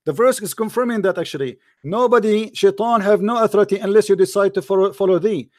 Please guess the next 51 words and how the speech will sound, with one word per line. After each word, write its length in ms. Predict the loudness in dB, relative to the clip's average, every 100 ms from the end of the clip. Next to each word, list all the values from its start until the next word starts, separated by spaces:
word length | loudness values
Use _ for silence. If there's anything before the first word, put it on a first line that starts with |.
| _
So 140 | 0 4
when, 200 | 4 2
when 360 | 0 0 0
Adam, 400 | 0 0 2 2
he 80 | 2
decide 440 | 0 0 2 2 2
to 80 | -4
accept 300 | -2 -2 -2
Shaitan, 440 | -4 -2 -2 -2
he 80 | -2
is 180 | -4 -4
following 320 | -2 0 -2
Shaitan. 480 | -4 -4 -2 -4 -2
He 100 | -2
did 140 | 0 0
what 140 | 0
Shaitan 320 | -2 -2 0
he 100 | 2
want, 320 | 2 0 -2
yes. 380 | 2 2 2 -4 _ _ _
For 160 | -2 0
us, 260 | -2 -2
Ad-, 200 | -2 -2 -2
Adam 240 | -2 0 0
was 160 | 0
a 40 | 0
sinner 300 | -4 -4 -2
man. 260 | -2 -2
He 120 | 0 -2
is 120 | -2
not 260 | -2 -2
a 60 | -2
prophet 300 | -2 -2 -2
of 160 | -4 0
God 200 | 0 0
as 140 | 0
you 100 | 2
Muslims 320 | 0 -4 -4
believe. 380 | 0 0 0 -2 -10 _ _
So 160 | -2 2
now 260 | 4 4 4
the 80 |
verse 240 | 6 4 4
is 120 | 2
so 120 | 2
clear. 200 | 4 2
Thank 200 | 2 -2
you 80 | -4
for 160 | -2 0
confirming 580 | 0 -2 -2 -2 -2 0
that. 240 | -2